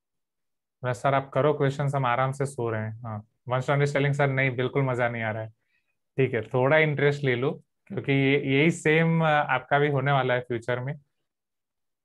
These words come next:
सर घूम रहा है, ओके। तो यहाँ पे ये method से भी आपका टेन सी थ्री का coefficient हो गया थर्टी और यहाँ हो गया twenty, so perfect। चलो आगे बढ़ते हैं, क्वेश्चन नंबर ट्वेल्व,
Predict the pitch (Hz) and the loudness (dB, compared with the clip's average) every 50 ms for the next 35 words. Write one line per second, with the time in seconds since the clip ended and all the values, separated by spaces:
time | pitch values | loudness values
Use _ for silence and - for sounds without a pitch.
0 | _ _ _ _ _ _ _ _ _ - - 143 135 131 120 120 123 120 117 110 | _ _ _ _ _ _ _ _ _ -4 0 2 2 2 0 -2 -4 -4 -2 -2
1 | 110 104 101 104 - _ _ 120 110 110 - 120 - _ _ _ _ _ _ _ | -2 -4 -4 -8 -14 _ _ -10 -10 -10 -12 -16 -18 _ _ _ _ _ _ _
2 | _ _ _ _ _ _ _ _ _ _ _ _ _ _ _ _ _ _ _ _ | _ _ _ _ _ _ _ _ _ _ _ _ _ _ _ _ _ _ _ _
3 | _ _ _ _ _ _ _ _ _ _ _ _ _ _ _ _ _ _ _ _ | _ _ _ _ _ _ _ _ _ _ _ _ _ _ _ _ _ _ _ _
4 | _ _ _ _ _ _ _ _ _ _ - 170 185 175 147 143 135 131 139 143 | _ _ _ _ _ _ _ _ _ _ -2 0 2 4 4 4 4 4 2 0
5 | 143 143 165 180 190 165 135 127 139 151 156 151 143 143 151 143 139 151 147 151 | 0 0 -2 -2 -2 -2 0 2 2 2 4 2 2 2 0 0 2 0 2 2
6 | 147 143 143 - 139 139 135 127 131 135 139 147 143 139 139 139 131 139 139 139 | 2 0 0 -2 -2 0 0 -2 -2 -2 -2 -4 -4 0 -2 0 0 0 -2 0
7 | 143 127 123 123 131 123 - 139 131 123 127 123 117 123 120 120 - 123 117 113 | 0 -2 -2 -2 -4 -6 -4 -6 -6 -4 -6 -4 -2 -2 -2 -2 -2 -6 -6 -6
8 | 110 160 190 233 214 - _ _ - 143 139 131 123 120 123 123 120 113 110 117 | -4 -6 -8 -8 -8 -16 _ _ -6 -4 -2 -2 -2 -2 -2 -2 -4 -2 -2 -2
9 | 120 117 - 120 113 113 110 127 175 240 - _ _ _ _ _ _ _ 165 170 | -2 -2 -4 -10 -10 -10 -10 -10 -10 -10 -12 _ _ _ _ _ _ _ -10 -10
10 | 170 - 127 113 107 - - - _ _ _ _ _ _ _ _ _ _ _ _ | -6 -6 -6 -6 -6 -10 -20 -20 _ _ _ _ _ _ _ _ _ _ _ _
11 | _ _ _ - - 110 110 - - 143 147 139 139 117 113 107 104 - - 101 | _ _ _ -6 -4 -4 -4 -2 0 0 2 2 2 0 0 -4 -6 -8 -14 -16
12 | - _ _ _ _ 139 131 135 - 156 156 151 151 156 156 143 143 127 104 95 | -16 _ _ _ _ -2 -2 -2 -2 -4 -4 -4 -4 -4 -4 -4 -4 -6 -6 -6